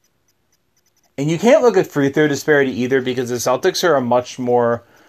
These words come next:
I, I've read stats where, where Miami fouls, is among the league leader in fouling and has been all season. So that's just kinda how it goes, like, um,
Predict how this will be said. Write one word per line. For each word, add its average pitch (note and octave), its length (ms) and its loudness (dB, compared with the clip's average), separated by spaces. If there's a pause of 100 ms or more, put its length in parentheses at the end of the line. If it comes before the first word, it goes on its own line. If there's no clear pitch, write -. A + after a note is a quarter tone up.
(400)
I, C#3 280 4
I've C3+ 80 0
read G3 180 4
stats C3+ 460 -2
where, C3+ 220 0
where A#2+ 380 -4
Miami B2 460 -2
fouls, A#2+ 840 -2 (1120)
is A#2+ 140 -6
among C3 260 -2
the A#2+ 80 2
league A#2+ 180 -2
leader A2+ 320 -4
in G#2+ 140 -8
fouling A2+ 460 -4
and G2+ 100 -10
has G#2+ 240 -6
been A2 100 -6
all G#2+ 160 -4
season. G#2+ 460 -12
So G2 400 -10
that's G#2+ 180 -6
just E3 160 -10
kinda A#2 220 -2
how G2+ 180 -6
it F2+ 60 -16
goes, F#2 400 -16
like, F2+ 240 -20 (720)
um, F#2 280 -18